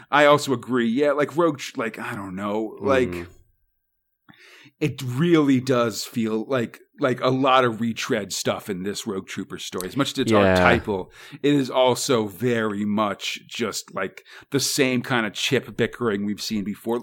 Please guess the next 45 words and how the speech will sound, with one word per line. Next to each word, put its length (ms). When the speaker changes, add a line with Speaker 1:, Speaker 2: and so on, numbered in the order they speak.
Speaker 1:
Like, 220
to 60
the 60
point 180
where 120
I, 180
I 80
don't 80
wanna 140
go 80
back, 240
but 80
I 40
really 280
feel 260
like 160
I 100
was 140
wondering, 300
like, 100
have 260
they 140
done 380
one 140
of 60
these, 240
like, 160
chip, 400
Speaker 2:
<laughs> 140
Speaker 1:
the 60
Chips 460
Enforce 580
a 40
Democracy 760
thing 320
before? 680
Like, 140
I'm, 220
I'm 220
pretty 280
sure 240
they 140
had, 280
I 100
guess. 40